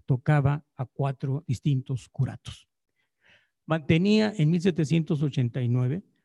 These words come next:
como dos mil reses, mucha caballada y poca siembra de cuenta de ella,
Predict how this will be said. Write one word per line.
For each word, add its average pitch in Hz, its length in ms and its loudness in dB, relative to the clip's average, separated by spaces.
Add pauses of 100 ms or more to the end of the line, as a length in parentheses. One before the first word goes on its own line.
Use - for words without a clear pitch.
como 135 260 4
dos 139 160 0
mil 170 240 0
reses, 170 580 -2 (220)
mucha 151 300 2
caballada 160 720 -2
y 147 80 2
poca 151 320 0
siembra 151 580 2
de 135 140 -2
cuenta 139 400 -2
de 165 120 0
ella, 147 280 -2